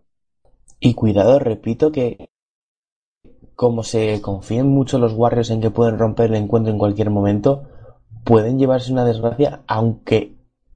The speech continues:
como ahora mismo estamos viendo, que aunque ha fallado Thaddeus Young los dos tiros libres, han recogido otra vez el rebote ofensivo los Nets y vuelven a atacar. Canasta ahora de Thaddeus Young, se ponen por delante,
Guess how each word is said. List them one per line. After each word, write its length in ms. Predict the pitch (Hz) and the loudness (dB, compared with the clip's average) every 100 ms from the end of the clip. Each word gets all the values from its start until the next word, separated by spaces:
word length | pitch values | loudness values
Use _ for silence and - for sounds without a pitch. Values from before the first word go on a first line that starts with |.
| - 123 143 - | -4 0 0 -2
como 340 | 120 113 110 | 0 2 4
ahora 200 | 92 113 | 4 4
mismo 220 | 143 143 139 | 2 0 0
estamos 220 | 135 120 | 0 0
viendo, 200 | 135 151 | 0 0
que 80 | 113 | -2
aunque 180 | 110 | -2
ha 40 | 113 | 0
fallado 320 | 143 139 127 - - - | 2 2 0 -8 -20 -4
Thaddeus 320 | 120 123 117 | 0 2 2
Young 140 | 120 | 2
los 100 | 113 | 2
dos 140 | 120 117 | 0 -2
tiros 180 | 117 | -2
libres, 240 | 110 131 - | 0 -2 -2
han 160 | 123 131 | -2 0
recogido 400 | 135 123 117 127 | 0 0 0 0
otra 120 | 123 | 0
vez 80 | 123 | 0
el 140 | 123 | -2
rebote 300 | 113 113 123 | 0 0 0
ofensivo 580 | 117 107 - 117 107 101 - - | 0 -2 -2 -2 -2 -4 -12 -4
los 200 | - 113 | 0 0
Nets 400 | 117 147 151 - _ | 2 0 0 -14 _
y 120 | 127 | -2
vuelven 340 | 110 117 139 131 | 2 2 2 0
a 40 | |
atacar. 460 | 120 113 123 143 - _ _ _ _ - - | -2 -2 -4 -6 -12 _ _ _ _ -12 -4
Canasta 460 | 107 107 123 - | -2 0 -2 2
ahora 140 | 135 139 | 2 2
de 60 | |
Thaddeus 380 | 131 123 127 117 | 2 2 2 0
Young, 240 | 131 147 | 0 -2
se 180 | 151 120 | -2 -2
ponen 320 | - 143 135 | 0 2 2
por 100 | 127 | 2
delante, 460 | 131 135 139 139 135 | 2 2 0 0 -2